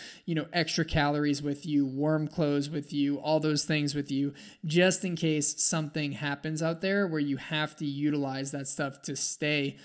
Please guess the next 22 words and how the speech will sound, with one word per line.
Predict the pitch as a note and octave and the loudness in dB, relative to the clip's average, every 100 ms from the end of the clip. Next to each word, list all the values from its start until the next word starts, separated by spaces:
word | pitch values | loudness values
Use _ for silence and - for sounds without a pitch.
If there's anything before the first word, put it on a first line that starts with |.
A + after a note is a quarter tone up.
| - - | -20 -16
um, | E3 D3+ - C3 D#3+ D#3+ - - - - | -10 -8 -8 -10 -12 -14 -16 -20 -20 -6
stay, | - E3+ E3+ E3 | 2 6 8 6
stay | E3 E3+ | 4 4
alive | E3+ C#3 E3 C#3+ | 4 4 2 2
out | - | -4
there. | - - - - | -10 -12 -14 -2
So | - F3 D#3 - | 4 4 4 0
I | D#3 | -2
think | D#3+ F3+ | 0 0
it's | E3 - | 0 2
good | E3+ E3 | 2 2
things | D#3+ D3 | 0 0
to | D#3 | -2
even | D3+ D3+ C#3+ | -4 -4 -4
have, | C#3+ C#3+ C#3+ | -2 0 -2
like, | C3+ C3 | -6 -8
on | C3+ C3 C3 B2+ | -6 -6 -8 -8
other | D3+ D#3 | -4 -2
trail | - C#3+ | -2 -2
runs, | C#3 C#3+ | -4 -4
'cause | D3 | 0
I've | D3+ F3+ | 2 2